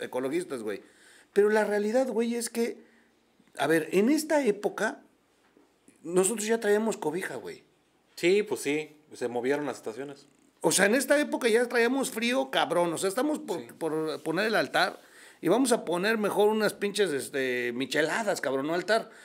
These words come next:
Speaker 2: Sí.
Speaker 1: Porque está haciendo calor. Ahora, el calor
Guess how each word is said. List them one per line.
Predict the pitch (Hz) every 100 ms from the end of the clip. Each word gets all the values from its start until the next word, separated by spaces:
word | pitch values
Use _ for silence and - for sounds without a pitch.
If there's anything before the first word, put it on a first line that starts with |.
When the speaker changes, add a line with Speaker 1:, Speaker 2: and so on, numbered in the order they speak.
| -
Speaker 2:
Sí. | 107
Speaker 1:
Porque | 160 180 190
está | -
haciendo | 226 254 247
calor. | 208 170 143 143 143
Ahora, | 160 -
el | 156 156
calor | 180 196 214 151